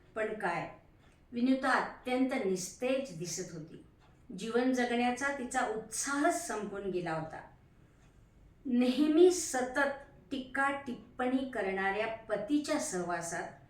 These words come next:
ती कोळपत कोळपत चालली होती. तिचे पती नेहमी म्हणत, "तुझा नंबर आला की नाही परीक्षेत?" खोचून विचारत,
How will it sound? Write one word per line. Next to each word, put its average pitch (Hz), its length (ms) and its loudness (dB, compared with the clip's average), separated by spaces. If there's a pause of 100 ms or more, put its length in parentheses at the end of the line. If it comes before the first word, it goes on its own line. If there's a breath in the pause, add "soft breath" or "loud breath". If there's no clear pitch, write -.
(300 soft breath)
ती 294 80 -4
कोळपत 233 720 0
कोळपत 214 560 -4
चालली 156 420 -4
होती. 160 240 -12 (920)
तिचे 226 220 -4
पती 226 360 -2
नेहमी 233 260 4
म्हणत, - 640 4
"तुझा 247 200 2
नंबर 285 280 4
आला 285 280 4
की 339 100 -2
नाही - 180 -2
परीक्षेत?" 208 500 -6 (580)
खोचून 240 340 0
विचारत, 170 460 -2